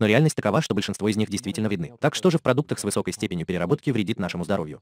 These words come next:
Ну, если вы зайдете, скажем, в британский супермаркет или в любой другой супермаркет в западной стране, то увидите там около семидесяти или восьмидесяти продуктов.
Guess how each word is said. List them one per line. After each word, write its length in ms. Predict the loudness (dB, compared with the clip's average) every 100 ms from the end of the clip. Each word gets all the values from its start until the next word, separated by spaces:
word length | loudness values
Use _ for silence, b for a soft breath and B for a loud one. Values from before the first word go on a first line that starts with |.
| 4
Ну, 160 | 8
если 300 | 10 8 6
вы 100 | 4
зайдете, 400 | 6 4 4 2
скажем, 360 | 2 0 2 2
в 20 |
британский 420 | 0 2 0 0
супермаркет 640 | -6 -4 0 0 2 -2 2
или 160 | 4
в 80 | 6
любой 220 | 6 6
другой 260 | 4 4 2
супермаркет 540 | 2 -2 0 0 -2
в 40 | -2
западной 360 | 0 0 -4
стране, 320 | -6 -4 0 0 0 _ 4
то 100 | 6
увидите 380 | 6 4 2
там 180 | 2 0
около 220 | 0 0
семидесяти 560 | 0 0 0 0 -2 0
или 100 | 0
восьмидесяти 580 | 0 0 -2 -4 -6 -6
продуктов. 480 | -4 -4 -6 -16